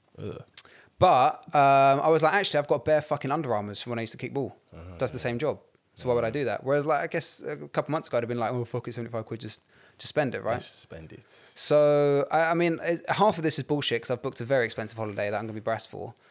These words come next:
Speaker 2: Um, but anyway, the point I'm getting at is that it's been
Speaker 1: Where?
Speaker 2: transfor-
Speaker 1: What? Wait, what? Where?
Speaker 2: Yeah, I'm going to the Dominican Republic and
Speaker 1: When?
Speaker 2: back to Miami.
Speaker 1: When?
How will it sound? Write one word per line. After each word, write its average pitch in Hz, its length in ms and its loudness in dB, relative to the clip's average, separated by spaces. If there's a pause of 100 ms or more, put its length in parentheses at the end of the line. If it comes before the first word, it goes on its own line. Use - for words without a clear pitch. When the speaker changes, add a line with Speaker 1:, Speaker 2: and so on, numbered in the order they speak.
(300)
Speaker 2:
Um, 120 300 4
but 151 140 4
anyway, 180 180 6
the 156 80 2
point 226 180 4
I'm 160 80 2
getting 143 340 0
at 120 140 2
is 139 80 0
that 156 100 4
it's 139 80 -2
been 120 80 4
Speaker 1:
Where? 147 80 6
Speaker 2:
transfor- 151 320 0
Speaker 1:
What? - 140 -6
Wait, 82 280 -4
what? 120 220 -2
Where? 92 220 0 (200)
Speaker 2:
Yeah, 135 200 4
I'm 123 80 2
going 143 220 2
to 127 640 0
the 131 160 -2
Dominican 143 420 0
Republic 139 560 -2 (120)
and 131 120 0
Speaker 1:
When? 120 240 0 (140)
Speaker 2:
back 143 220 2
to - 120 -4
Miami. 123 480 -2 (160)
Speaker 1:
When? 196 280 -2